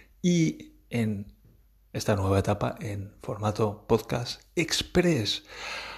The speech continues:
Así que bueno, si me queréis dejar feedback, creo que se pueden dejar comentarios en, en los episodios en Spotify por lo menos, y si no, pues tenéis el formulario de contacto del sentido de la vida punto net ahí esperándoos,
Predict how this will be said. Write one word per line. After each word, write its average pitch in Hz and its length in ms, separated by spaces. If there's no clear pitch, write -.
Así 131 220
que 160 80
bueno, 139 460
si - 140
me 107 140
queréis 113 280
dejar 117 300
feedback, 147 560
creo 117 200
que 127 100
se 107 80
pueden 107 220
dejar 104 280
comentarios 127 760
en, 113 420
en 110 460
los 113 200
episodios 117 600
en 113 100
Spotify 123 600
por 127 140
lo 123 60
menos, 143 340
y 127 160
si 117 180
no, 107 160
pues 123 160
tenéis 101 300
el 110 100
formulario 107 640
de 107 60
contacto 107 500
del 110 200
sentido 107 560
de 110 60
la 107 100
vida 110 260
punto 113 340
net 127 220
ahí 120 160
esperándoos, 131 640